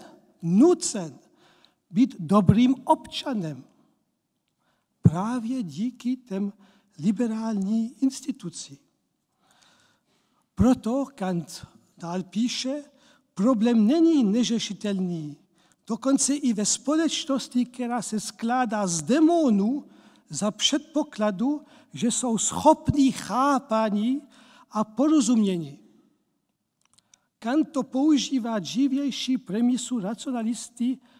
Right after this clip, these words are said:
Bernarda de Mandeville, soukromé nežešti, veřejně blaho,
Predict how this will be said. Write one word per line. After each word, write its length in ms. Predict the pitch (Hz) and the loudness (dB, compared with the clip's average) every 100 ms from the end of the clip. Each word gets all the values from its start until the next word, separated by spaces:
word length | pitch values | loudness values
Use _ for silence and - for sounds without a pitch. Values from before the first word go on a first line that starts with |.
| _ - | _ -10
Bernarda 720 | 139 254 247 262 240 196 240 | -4 -2 0 -2 -2 -6 -6
de 160 | 190 | -4
Mandeville, 760 | 185 190 240 220 240 175 226 285 - _ _ _ _ _ _ _ _ _ _ _ - | -4 0 0 -2 -4 -4 -6 -6 -10 _ _ _ _ _ _ _ _ _ _ _ -18
soukromé 1200 | - - 226 320 214 202 254 254 233 233 233 185 - _ _ _ _ _ | -12 -2 2 2 0 -2 2 2 2 0 -2 -4 -12 _ _ _ _ _
nežešti, 920 | 147 196 294 214 269 - - 240 294 302 - _ _ _ _ _ _ _ _ | -2 4 4 4 2 0 -6 -2 -2 -4 -12 _ _ _ _ _ _ _ _
veřejně 920 | 131 190 262 262 277 247 247 240 233 - _ _ _ _ | -6 0 2 4 2 2 2 0 -4 -10 _ _ _ _
blaho, 520 | 151 135 220 185 160 | -8 0 2 2 -2